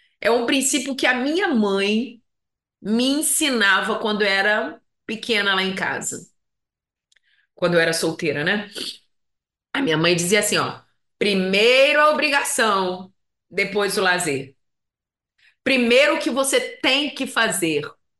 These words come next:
o que é difícil, o que às vezes é trabalhoso, pra depois fazer o gostosinho.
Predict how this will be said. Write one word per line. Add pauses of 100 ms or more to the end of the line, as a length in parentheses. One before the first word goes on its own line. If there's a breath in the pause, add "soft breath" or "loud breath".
o
que
é
difícil, (240)
o
que
às
vezes
é
trabalhoso, (280)
pra
depois
fazer
o
gostosinho.